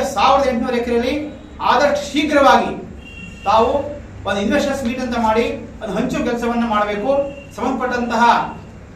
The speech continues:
ಡಾಕ್ಯುಮೆಂಟ್ಸ್ ವರ್ಕ್ ಏನಿದೆ, ಅವೆಲ್ಲವನ್ನೂ ಕೂಡ ಆದಷ್ಟು ಶೀಘ್ರವಾಗಿ ತಾವು ಕೈಗೆತ್ತಿಕೊಳ್ಬೇಕು. ತಾವು ದಯಮಾಡಿ ನಮ್ಮ ಮೀನುಗಾರರ, ಬಡವರ,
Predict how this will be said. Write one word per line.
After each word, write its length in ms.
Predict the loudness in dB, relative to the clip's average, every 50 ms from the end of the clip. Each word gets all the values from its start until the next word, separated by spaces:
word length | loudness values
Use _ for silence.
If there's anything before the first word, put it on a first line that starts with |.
| -14 -2
ಡಾಕ್ಯುಮೆಂಟ್ಸ್ 440 | 0 2 2 2 0 -2 -4 -2 -2
ವರ್ಕ್ 200 | -2 -2 -2 -2
ಏನಿದೆ, 260 | 0 0 2 0 0
ಅವೆಲ್ಲವನ್ನೂ 720 | 0 0 -4 -6 -10 -8 -6 -4 2 4 4 4 4 2
ಕೂಡ 140 | 0 0 2
ಆದಷ್ಟು 400 | 4 4 4 4 2 0 0 -2
ಶೀಘ್ರವಾಗಿ 340 | -4 -2 0 0 0 0 2
ತಾವು 180 | 2 2 2 2
ಕೈಗೆತ್ತಿಕೊಳ್ಬೇಕು. 800 | 2 2 2 2 2 0 0 0 -2 -2 0 0 0 0 0 -2 -4 -6 -6 -6 -4 -2
ತಾವು 180 | -2 0 0
ದಯಮಾಡಿ 480 | 0 0 2 2 2 4 4 2 2 2 0 0 -2 -4 -6 -8 -4 -2 -2 -2 0 -2 -4 -6 -6 -8 -8 -6 -4
ನಮ್ಮ 240 | -4 0 0 0 0
ಮೀನುಗಾರರ, 580 | 0 0 -2 0 4 6 6 6 8 6 6 6 4 4 0 -4 -8 -10 -10 -10 -12 -12 -12 -8 -2
ಬಡವರ, 360 | 2 4 6 6 6 6